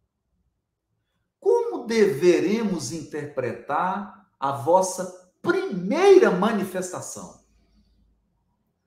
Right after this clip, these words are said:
Transformando a água em vinho nas bodas de Caná.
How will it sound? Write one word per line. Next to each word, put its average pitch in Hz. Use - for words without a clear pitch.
Transformando 269
a 208
água 233
em 302
vinho 285
nas 277
bodas 269
de -
Caná. 214